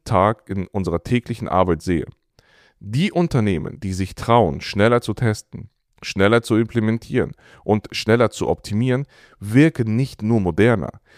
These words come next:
Sie wirken selbstbewusster, sie wirken klarer und sie gewinnen Vertrauen, weil sie handlungsfähig sind. Wenn dein Unternehmen in der Lage ist, innerhalb von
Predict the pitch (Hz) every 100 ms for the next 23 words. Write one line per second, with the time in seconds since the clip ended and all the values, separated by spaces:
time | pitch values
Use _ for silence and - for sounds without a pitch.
0 | _ 98 107 98 80 - - _ 90 123
1 | 135 - 120 117 113 110 101 98 104 _
2 | 98 95 90 87 73 71 65 - 110 113
3 | 107 104 110 - - - 139 170 - 95
4 | 98 90 82 117 139 143 - 90 - 92
5 | 117 139 - 82 87 95 107 - 131 151
6 | 117 95 - - 73 - - - _ -
7 | _ _ _ _ _ _ 90 95 135 190
8 | 170 175 147 139 147 110 82 87 82 80
9 | 110 120 - - - - 117 127 127 -
10 | - 113 110